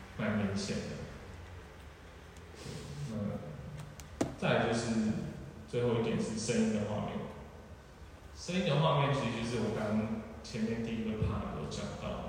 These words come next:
就是，其实在，只是在跟，在提醒大家，那我们设计声音的时候，你要再把所有出现在这个片段的声音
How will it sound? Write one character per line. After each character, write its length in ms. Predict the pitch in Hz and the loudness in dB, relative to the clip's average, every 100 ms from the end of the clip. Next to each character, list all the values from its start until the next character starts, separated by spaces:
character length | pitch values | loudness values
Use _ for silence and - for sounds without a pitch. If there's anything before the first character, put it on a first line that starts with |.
| - - | -6 -8
就 80 | 110 | -8
是， 160 | - 220 214 185 185 - - - - - - - - - - - - - - - - - - - - | -6 -4 -2 -4 -6 -10 -14 -14 -14 -14 -16 -16 -16 -16 -16 -16 -16 -16 -18 -18 -18 -16 -16 -16 -10
其 140 | - | -4
实 180 | 120 117 | -2 4
在， 260 | 160 135 - | 8 8 6
只 100 | - | 4
是 120 | - | 6
在 260 | 135 - | 8 10
跟， 180 | 127 123 | 10 10
在 140 | - 117 | 8 6
提 120 | - 107 | 6 4
醒 180 | 101 - | 0 0
大 140 | 107 | 2
家， 160 | 101 214 - - - - | 2 2 0 -2 -4 -4
那 360 | 110 107 104 - | -2 0 2 2
我 140 | - - | 2 2
们 120 | - | 2
设 280 | - 147 - | 6 6 8
计 220 | 131 113 | 6 4
声 160 | 123 117 | 4 4
音 160 | 117 113 | 6 4
的 60 | |
时 240 | 104 - 107 | 2 0 0
候， 680 | 110 107 107 107 - - - - - - - - - - | 4 6 4 2 -2 -6 -10 -12 -14 -14 -14 -14 -16 -6
你 80 | 120 | 2
要 120 | 110 | 4
再 200 | 110 127 | 8 8
把 160 | - 104 | 8 6
所 200 | - 220 | 4 4
有 360 | 214 208 - | 6 4 2
出 180 | - - | 4 6
现 220 | 135 127 | 8 8
在 100 | 127 | 8
这 80 | 120 | 6
个 640 | 123 110 107 - - - - | 4 2 2 2 -2 -4 0
片 220 | 131 113 | 2 4
段 160 | 117 104 | 4 4
的 100 | 101 | 2
声 160 | 110 104 | 2 2
音 320 | 98 98 - | 2 2 0